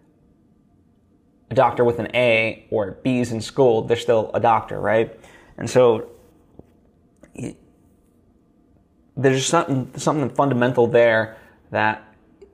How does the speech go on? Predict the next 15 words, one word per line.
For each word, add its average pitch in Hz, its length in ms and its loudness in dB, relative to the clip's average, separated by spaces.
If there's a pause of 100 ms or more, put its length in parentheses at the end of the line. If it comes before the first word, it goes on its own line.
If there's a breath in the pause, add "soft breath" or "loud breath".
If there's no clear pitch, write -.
(180)
you 113 100 -8
know, 104 100 -6
we, 107 100 -4
we, 117 340 -8
we 113 300 -8
put - 200 -8
this - 140 -8
pressure - 680 -4
on 123 100 0
ourselves 113 500 0
and 117 140 -6
yet 117 320 -4 (580)
ultimately 123 460 -6
can 113 240 -6
be 110 300 -4